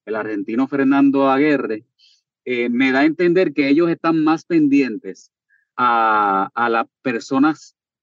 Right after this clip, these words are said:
que, de cada país que estén comprometidas a celebrar eventos como este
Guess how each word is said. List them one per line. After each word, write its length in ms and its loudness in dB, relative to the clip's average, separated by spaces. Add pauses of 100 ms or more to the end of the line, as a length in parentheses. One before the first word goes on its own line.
(100)
que, 240 0
de 160 -4
cada 220 -2
país 320 -2
que 120 -6
estén 300 0
comprometidas 880 0
a 140 -4
celebrar 400 -4
eventos 340 0
como 300 2
este 400 -4